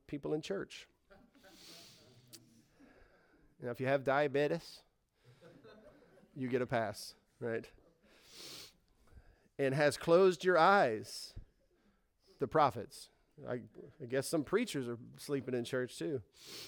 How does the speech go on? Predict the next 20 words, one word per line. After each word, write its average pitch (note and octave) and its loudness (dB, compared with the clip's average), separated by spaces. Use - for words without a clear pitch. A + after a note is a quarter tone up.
"And C3 -2
covered F3 2
your F3 6
heads," C#3 2
the A2+ -6
seers. A2+ -4
And B2 -18
college D3 2
professors C#3+ 0
don't B2 -2
know B2 0
anything C3 -2
either, C3+ -4
right? D3 -8
So F3 6
that's A#3 6
what G3+ 8
happened E3+ 6
to - 4
Israel. A#2+ 0